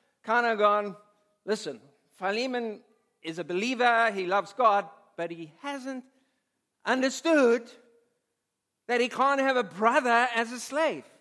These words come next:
So we will just go secret on this."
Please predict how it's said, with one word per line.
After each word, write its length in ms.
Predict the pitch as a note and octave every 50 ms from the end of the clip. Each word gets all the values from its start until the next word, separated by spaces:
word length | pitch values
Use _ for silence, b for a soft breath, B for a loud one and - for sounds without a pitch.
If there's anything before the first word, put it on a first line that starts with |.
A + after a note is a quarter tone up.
| _ _ _ _
So 480 | _ - - - G#3+ G#3 G#3 G#3 G3+ G3+ - - _ _ _ _ _ _ _ _ _ _ _ _
we 280 | - E3 F#3 C4 C#4 D4
will 240 | C#4 C#4+ C#4 C4+ A#3+
just 540 | C4 - - B3 A3+ G#3 - - - - _ _ _ _ _ _ _ _ _ _ _ _ _ _ _ _ _ _ _ _ _ _ _ _ _ _ _ _ _ _ _ _ _ _ _ _ _ _ _ _ _ _ _ _ _ _ _
go 100 | E3 E3
secret 680 | D#3 - - - - G3+ F#3 _ _ - B2 A2 -
on 140 | A2 F#2+ F2+
this." 340 | _ _ _ _ _ _